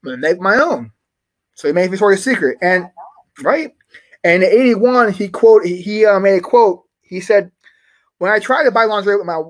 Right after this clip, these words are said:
for my wife," he recalls, "I was faced with racks of terry cloth robes and ugly floral print nylon nightgowns. And I always had the feeling that the department store saleswoman thought I was an unwelcome intruder." And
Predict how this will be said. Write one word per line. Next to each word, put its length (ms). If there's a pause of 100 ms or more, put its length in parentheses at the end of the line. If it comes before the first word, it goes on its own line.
(100)
for 80
my 120
wife," 280
he 80
recalls, 480
"I 120
was 180
faced 260
with 140
racks 320
of 120
terry 300
cloth 340
robes 380
and 140
ugly 280
floral 520
print 280
nylon 320
nightgowns. 680
And 220
I 60
always 260
had 100
the 80
feeling 380 (600)
that 60
the 80
department 260
store 320
saleswoman 680
thought 240
I 80
was 140
an 120 (120)
unwelcome 440
intruder." 480 (1120)
And 200